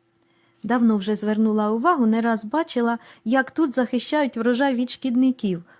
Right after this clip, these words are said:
Ось така сітка з великими вічками — це від птахів. А буває ще,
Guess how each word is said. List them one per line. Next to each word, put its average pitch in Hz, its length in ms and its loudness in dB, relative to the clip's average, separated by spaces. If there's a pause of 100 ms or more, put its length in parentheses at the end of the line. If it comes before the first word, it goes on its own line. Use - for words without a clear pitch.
Ось 240 200 0
така 226 320 -2
сітка 277 480 -2
з 220 80 -6
великими 226 560 0
вічками — 202 540 -6
це 311 200 -2
від 285 180 -4
птахів. 196 760 -6 (800)
А 233 140 0
буває 269 520 2
ще, 277 460 -2